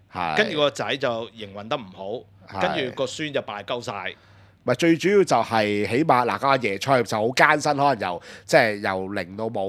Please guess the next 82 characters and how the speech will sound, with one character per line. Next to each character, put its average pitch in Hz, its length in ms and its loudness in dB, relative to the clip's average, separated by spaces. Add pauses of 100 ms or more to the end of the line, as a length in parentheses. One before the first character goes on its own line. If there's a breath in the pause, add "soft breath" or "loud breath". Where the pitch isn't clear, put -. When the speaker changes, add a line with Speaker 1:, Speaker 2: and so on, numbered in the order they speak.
Speaker 1:
咁 120 140 0
樣 120 260 2
去， 120 80 0
Speaker 2:
係 117 80 4
啦。 123 180 4
Speaker 1:
去 113 200 0
白 208 200 4
手 160 120 2
興 123 80 4
家。 143 80 6
Speaker 2:
跟 - 20 6
住 143 80 6
個 151 80 6
仔 - 80 -
開 131 100 6
始 - 60 -8
守 123 160 -4
業 123 180 -6
啦 127 100 -2
嘛。 131 60 -8
Speaker 1:
跟 220 120 6
住 160 60 6
個 135 120 8
仔， 107 260 2
起 160 280 4
碼 226 80 8
阿 143 160 6
仔 - 200 -2 (220)
會 143 80 0
見 139 240 0
到 156 80 8
阿 156 140 8
爺 104 400 0
嘅 110 120 -2
發 117 240 -2
奮 95 200 -8 (240)
嘅， - 20 -14
Speaker 2:
係 123 220 0
啦。 127 240 4
Speaker 1:
嘅 117 180 0
咩， 123 260 4 (220 loud breath)
但 131 120 10
係 127 40 6
個 151 100 4
孫 220 380 8
呢， 220 160 10 (220 loud breath)
就 127 100 0
睇 165 320 4
唔 131 140 -2
到 127 80 4
阿 160 180 10
爺 110 300 2
點 113 160 -8
樣 156 120 8
發 110 200 4
奮， 107 260 -2
就 127 80 2
睇 131 160 2
到 175 80 6
佢 151 140 10
老 117 160 4 (160)
豆， 101 260 -2
即 202 80 8
係 165 100 8
佢 147 140 6
一 - 20 10
出 185 160 4
世 151 240 4
就 113 180 -2
已 120 120 -4
經， 147 300 0 (180 loud breath)
即 - 100 4
係 156 60 8
嗰 135 60 4
個 156 80 6
小 135 180 -2
王 107 240 4
子 107 140 -10
咁 127 100 0
樣， 151 160 4
一 160 80 4
出， - 120 -10